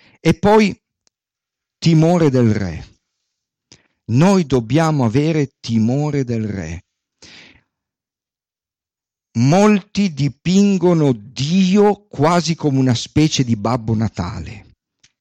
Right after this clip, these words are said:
che chiude un occhio e poi ne chiude un altro anche, e la passiamo sempre liscia.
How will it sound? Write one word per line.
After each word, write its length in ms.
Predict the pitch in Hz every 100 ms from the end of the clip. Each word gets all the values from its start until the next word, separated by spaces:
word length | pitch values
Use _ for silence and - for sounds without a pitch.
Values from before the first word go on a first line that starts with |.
| -
che 200 | 156 -
chiude 360 | 135 143 117
un 160 | 110 120
occhio 640 | 196 240 - 233 277 277 _ _ _ _ _ _ _
e 140 | 185 185
poi 260 | 254 262
ne 100 | 233
chiude 320 | - 208 180
un 120 | 185 139
altro 500 | 104 104 - 110 107
anche, 640 | 87 90 82 92 90 - _ _ _ _ _
e 160 | 196
la 140 | 196 185
passiamo 480 | 175 151 180 165 147
sempre 400 | 151 143 135 113
liscia. 520 | 104 92 - 92